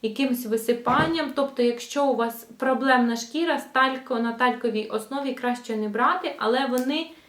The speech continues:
дуже бюджетні, за рахунок цього, звичайно, їхній склад страждає. Припудрююсь нею, не буду навіть її багато наносити.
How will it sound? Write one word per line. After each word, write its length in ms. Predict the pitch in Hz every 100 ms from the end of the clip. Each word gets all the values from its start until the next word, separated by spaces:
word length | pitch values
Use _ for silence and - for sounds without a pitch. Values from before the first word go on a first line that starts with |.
| _ _ _
дуже 560 | 214 202 269 285 302 277 202
бюджетні, 680 | 247 208 277 339 359 -
за 140 | 233 233
рахунок 520 | 240 233 285 262 240
цього, 300 | 294 302 269
звичайно, 560 | 208 226 247 269 254 233
їхній 460 | 220 254 - 226
склад 380 | 214 - 233 254 - - - _ -
страждає. 640 | - 220 226 247 247 254 277
Припудрююсь 500 | 262 240 233 226 -
нею, 340 | 247 339 349
не 140 | 240 226
буду 320 | 226 247 233
навіть 460 | 226 226 220 214
її 140 | 233 226
багато 460 | 220 220 226 226
наносити. 760 | 220 214 226 302 330 240 - 233